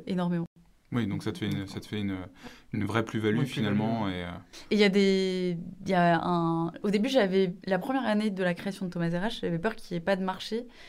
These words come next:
Speaker 1: euh, parce que en entreprise, euh, c'est, c'est,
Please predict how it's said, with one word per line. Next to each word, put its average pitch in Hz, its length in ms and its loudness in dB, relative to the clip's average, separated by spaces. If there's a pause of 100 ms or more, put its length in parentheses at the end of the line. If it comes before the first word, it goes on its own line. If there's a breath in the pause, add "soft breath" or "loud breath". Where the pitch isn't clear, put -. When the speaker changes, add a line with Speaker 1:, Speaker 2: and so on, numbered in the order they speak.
(200 loud breath)
Speaker 1:
euh, 175 240 0
parce 196 300 0
que 220 100 0
en 190 220 2
entreprise, 220 720 -2
euh, 165 380 -2
c'est, - 340 -8
c'est, 165 600 -6